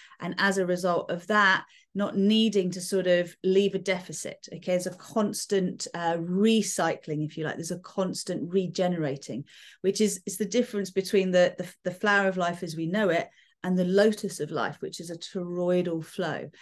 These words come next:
And I know for many of us, we have been stepping into this, okay? So if you have any questions as I'm going, please do, um, share them. I'm gonna keep an eye on the,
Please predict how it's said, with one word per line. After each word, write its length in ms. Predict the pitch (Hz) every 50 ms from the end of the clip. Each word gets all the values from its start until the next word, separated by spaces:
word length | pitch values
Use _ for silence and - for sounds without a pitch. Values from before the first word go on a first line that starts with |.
| - - - -
And 120 | 170 185
I 60 | 196
know 180 | 202 196 202 196
for 180 | 196 - 202
many 420 | 185 185 190 220 254 269 269 262 220
of 120 | 185 156
us, 320 | 139 107 90 147 - - -
we 80 | 180 180
have 240 | 175 175 175 180 180
been 180 | 190 165 175
stepping 520 | 170 - - - 185 170 - - 165 160 - _ _ -
into 520 | 196 208 214 220 214 - - 151 139 135
this, 360 | 131 - - - - - - - 160
okay? 300 | 156 - 160 151 165 180
So 280 | 180 - 190 180 180 180 180 - - _ _ _ _ _ -
if 120 | 208 202
you 120 | 269 311
have 180 | 320 339 349 349
any 220 | - 269 254 254
questions 500 | 240 - 254 233 220 - - 214 196 180
as 220 | - - 185 190 190
I'm 100 | 190 185
going, 380 | 180 185 170 165 160 160 160
please 360 | - - 208 202 196 196 - -
do, 460 | - - 190 185 185 196 214 233 226 - - - - - - _ -
um, 300 | 190 190 185 180 185 180
share 320 | 175 - - 180 165 170
them. 120 | 170 190 202
I'm 80 | 208 190
gonna 140 | 185 180
keep 280 | 180 185 - 190 190 196
an 120 | 185 180
eye 260 | 175 175 170 165 - - -
on 280 | 170 165 165 165 - - -
the, 500 | 151 165 165 160 156 156 156 156 156